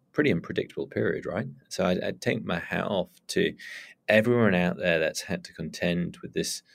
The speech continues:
uh, juxtaposition of the maintenance of your corporations, of, you know, the, the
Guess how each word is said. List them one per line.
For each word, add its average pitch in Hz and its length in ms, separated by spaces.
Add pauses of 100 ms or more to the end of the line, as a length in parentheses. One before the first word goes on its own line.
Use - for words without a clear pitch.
(500)
uh, 85 80
juxtaposition - 1200
of 90 420 (500)
the 98 80
maintenance 110 640
of 92 120
your 90 240 (280)
corporations, 92 760
of, 82 280 (200)
you 85 120
know, 78 180 (120)
the, 82 260 (120)
the 85 100